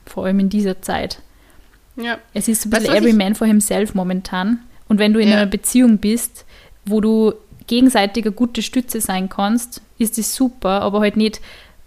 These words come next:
Speaker 1: „Es ist so saulangweilig und du m-,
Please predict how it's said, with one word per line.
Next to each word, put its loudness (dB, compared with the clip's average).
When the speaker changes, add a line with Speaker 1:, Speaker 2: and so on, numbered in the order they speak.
Speaker 1:
„Es 0
ist -4
so -10
saulangweilig 0
und -2
du -4
m-, -2